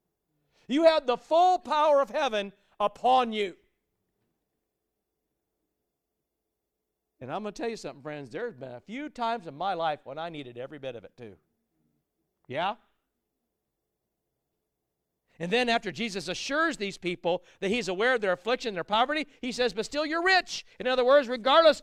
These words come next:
of your earthly circumstances or financial status, no matter how defeated you feel due to your circumstances, you will be rich in him.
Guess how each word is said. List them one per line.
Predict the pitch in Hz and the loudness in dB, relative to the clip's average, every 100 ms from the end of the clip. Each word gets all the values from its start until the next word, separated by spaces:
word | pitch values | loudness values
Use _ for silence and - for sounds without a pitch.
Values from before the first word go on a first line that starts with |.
| - - | -4 -2
of | 254 | 0
your | 240 | 4
earthly | 269 302 277 | 4 4 -2
circumstances | - 285 277 - 277 277 269 | -2 -2 -2 0 0 0 -4
or | 214 | -8
financial | - 262 277 269 240 | -2 0 0 -2 -2
status, | 254 262 262 254 - - | 4 6 4 0 -6 -12
no | 202 240 | -4 0
matter | 240 | 0
how | 202 269 | 2 2
defeated | 254 262 285 285 277 269 - - | 2 -2 0 4 6 6 0 -6
you | 262 | -6
feel | 233 - 277 240 226 | -4 -2 2 4 4
due | 226 | 0
to | 269 | -2
your | 247 | -2
circumstances, | - 269 247 196 202 196 - 185 175 _ _ | 0 0 0 -4 -4 -4 -4 -8 -8 _ _
you | - 233 277 269 | -8 -4 -2 -4
will | 185 247 262 254 | 0 4 6 4
be | 170 240 247 | 0 -8 -8
rich | 220 220 233 233 - | -2 0 0 -2 -6
in | 220 220 180 | -6 -6 -6
him. | 175 165 107 | -8 -8 -10